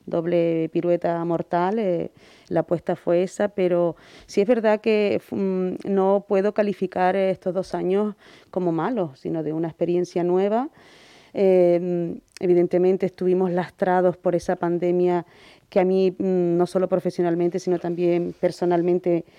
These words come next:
eh, pues me preocupó muchísimo y me afectó muchísimo. Entonces, mm, sobre todo en el Departamento de Cultura, es que no puedo hablar sino bien de todas las personas que componen ese grupo de trabajo.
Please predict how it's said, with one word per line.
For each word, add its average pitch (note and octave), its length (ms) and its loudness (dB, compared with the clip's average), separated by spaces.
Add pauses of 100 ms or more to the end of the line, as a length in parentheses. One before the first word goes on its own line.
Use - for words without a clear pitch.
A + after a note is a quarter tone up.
(340)
eh, F3 340 0
pues E3+ 260 2
me F3 200 0
preocupó E3+ 460 -2
muchísimo F3+ 680 -2
y E3+ 80 2
me E3+ 100 2
afectó E3+ 400 -4
muchísimo. G3 720 -2 (540)
Entonces, G#3 580 2
mm, G3 380 0
sobre F3+ 240 0
todo F#3+ 220 0
en A#3 80 2
el B3 100 0
Departamento F#3 580 0
de G3 140 0
Cultura, G#3+ 640 0
es F3+ 120 2
que G3 120 -2
no F#3+ 120 0
puedo G3 260 0
hablar F#3+ 260 0
sino G3+ 220 -2
bien F#3 180 0
de F#3+ 80 0
todas F#3+ 220 -2
las F#3 80 -6
personas F#3 400 -6
que F#3+ 100 -6
componen F#3 480 -2
ese G3 220 -6
grupo F3+ 300 -6
de F#3+ 100 -6
trabajo. F3+ 540 -6